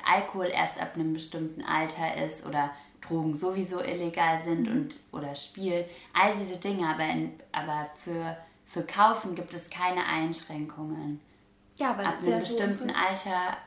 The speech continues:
Speaker 1: also du kannst, kannst, jeder, jeder kann kaufen.
Speaker 2: Mhm. Aber weil so halt, ähm, sonst, sonst kracht ja die Wirtschaft zusammen.
Speaker 1: Ja, genau, natürlich.
Speaker 2: Das ist ja irgendwie auch so der große Konflikt.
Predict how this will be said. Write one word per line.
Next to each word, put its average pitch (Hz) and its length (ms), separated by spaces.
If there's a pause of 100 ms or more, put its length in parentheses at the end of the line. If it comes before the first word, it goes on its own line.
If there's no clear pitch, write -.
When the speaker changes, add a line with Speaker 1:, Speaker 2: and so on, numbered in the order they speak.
(140)
Speaker 1:
also 156 220
du 151 80
kannst, 160 340 (480)
kannst, 165 320 (120)
jeder, 175 520
jeder 196 220
kann 160 240
kaufen. 160 460
Speaker 2:
Mhm. 226 300 (280)
Aber 240 180
weil 220 140
so 226 140
halt, 240 160 (1200)
ähm, 220 580 (760)
sonst, - 380 (280)
sonst 220 320
kracht 247 240
ja 247 80
die 214 140
Wirtschaft 240 440
zusammen. 190 360
Speaker 1:
Ja, 175 220
genau, 165 320
natürlich. 160 640
Speaker 2:
Das 247 140
ist 247 100
ja 226 80
irgendwie 214 240
auch 208 80
so 214 100
der 214 120
große 214 260
Konflikt. 220 540